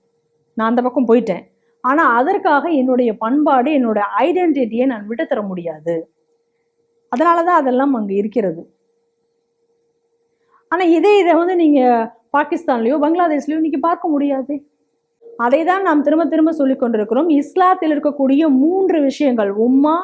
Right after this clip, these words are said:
ஜிகாத், காஃபிர், இவை மூன்றும் நீக்கப்பட வேண்டும். இவை மூன்றும் நீக்கப்பட்டால் தான் இந்த அடிப்படைவாதம் என்பது ஒழியும். அப்பதான் நாடுல இந்த, அவர்கள் இன்னும், இன்னும் சொல்ல போனா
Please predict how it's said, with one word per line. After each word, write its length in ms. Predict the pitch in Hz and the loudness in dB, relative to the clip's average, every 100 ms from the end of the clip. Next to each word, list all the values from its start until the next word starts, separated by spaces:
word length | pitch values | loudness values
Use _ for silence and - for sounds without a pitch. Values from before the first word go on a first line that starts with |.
| - _ _ - | -8 _ _ -6
ஜிகாத், 560 | 208 269 311 339 339 - | -2 0 2 0 -2 -4
காஃபிர், 460 | 254 247 240 226 - - _ _ | 2 2 2 -2 -2 -8 _ _
இவை 240 | 269 269 285 240 | 0 2 2 4
மூன்றும் 600 | 254 381 440 415 403 370 | 4 2 2 0 0 2
நீக்கப்பட 480 | 277 285 285 233 214 | 2 2 0 0 -2
வேண்டும். 440 | 190 180 170 196 185 170 _ _ _ | -2 -4 -4 -4 -6 -14 _ _ _
இவை 240 | 262 294 339 | -2 0 2
மூன்றும் 520 | 262 302 403 427 427 359 | 2 2 0 0 0 0
நீக்கப்பட்டால் 720 | 349 339 330 302 269 269 247 | 0 -2 -2 -2 0 0 2
தான் 140 | 294 349 | 0 0
இந்த 200 | 302 254 | 0 2
அடிப்படைவாதம் 840 | 220 302 349 359 339 277 269 294 | 0 -2 -2 -2 0 0 0 -2
என்பது 400 | 277 240 214 226 339 - _ _ _ _ _ - | -2 -4 -2 -2 -4 -8 _ _ _ _ _ -4
ஒழியும். 460 | 226 247 214 208 190 180 | 0 2 0 -2 -4 -8
அப்பதான் 500 | - 226 339 330 370 302 | -6 -2 -2 0 0 0
நாடுல 480 | 240 302 330 311 330 - - | 2 0 0 0 0 -2 -6
இந்த, 440 | - 226 220 262 233 | -6 -2 -2 -2 -2
அவர்கள் 400 | 208 254 349 330 | 0 0 0 -2
இன்னும், 300 | 254 269 254 | 0 0 0
இன்னும் 240 | 220 277 339 | 0 0 0
சொல்ல 140 | 320 | -2
போனா 340 | 262 214 180 | -2 -4 -4